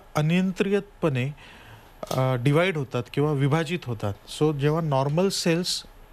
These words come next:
अनकंट्रोलेबली डिव्हाइड होतात आणि ग्रोथ होतात, त्यावेळी तिथे गाठीची किंवा ट्युमरची डेव्हलपमेंट होते आणि त्याच गाठीला आपण पॅनक्रियाटिक कॅन्सर असं म्हटलं जातं. आमच्यासाठी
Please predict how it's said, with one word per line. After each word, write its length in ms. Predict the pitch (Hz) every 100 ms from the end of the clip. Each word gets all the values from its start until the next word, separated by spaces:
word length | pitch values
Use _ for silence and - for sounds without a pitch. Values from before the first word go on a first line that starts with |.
| - - - -
अनकंट्रोलेबली 840 | 160 170 180 175 175 180 175 170 165
डिव्हाइड 380 | 147 143 156 151
होतात 320 | 127 - 123 - - -
आणि 320 | 151 151 170 185 - - - 104 104 - - - - - - 135
ग्रोथ 200 | 143 175 180
होतात, 280 | 143 120 131 - - -
त्यावेळी 380 | - 196 190 185
तिथे 260 | 175 160 185
गाठीची 680 | 139 135 135 170 156 156 165 - -
किंवा 160 | 156
ट्युमरची 720 | 156 156 147 175 180 190 202 226 - - -
डेव्हलपमेंट 580 | 147 143 151 156 156 147
होते 220 | 131 143 151
आणि 140 | 165 170 190
त्याच 180 | 202
गाठीला 380 | 196 156 156 160
आपण 240 | 147 175 180
पॅनक्रियाटिक 480 | 143 131 151 147 151
कॅन्सर 340 | 139 127 151 139
असं 180 | -
म्हटलं 280 | 127 110 110
जातं. 240 | 101 101 - - - - - - - - -
आमच्यासाठी 760 | 151 147 - 208 180 135 127